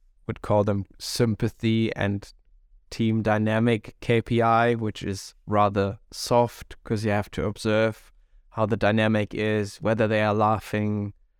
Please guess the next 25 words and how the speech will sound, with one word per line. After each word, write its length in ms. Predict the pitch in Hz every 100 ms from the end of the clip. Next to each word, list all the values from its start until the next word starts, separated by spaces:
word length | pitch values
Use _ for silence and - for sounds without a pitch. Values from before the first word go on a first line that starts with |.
| _ _ _
whether 240 | 117 113 113
they 140 | 113
are 100 | 110
working 500 | 113 113 - 117 110
together 420 | 117 104 110 107
intended, 880 | 101 104 98 113 117 110 113 107 - - -
or 400 | 110 107 104 104 _ _ _ _
how 260 | - - 104
it 160 | 98 -
feels 600 | - - 127 143 139 135
like. 260 | 131 156 - _ _ _ _ _ _ _ _ - -
And 320 | 110 110 110
I 80 | 113
loved 260 | 120 113
our 280 | 101 113 117
whole 580 | 104 123 120 120 117 - _ -
agile 440 | 117 113 117 113
coaching 640 | - 123 120 - 113 113 104
interview 500 | 117 117 113 110 101
today. 540 | 104 101 104 101 95 -
Uh, 200 | 107 110
looking 360 | 117 127 127 120
at 120 | 107
the 80 | 107
time, 560 | - 123 123 113 101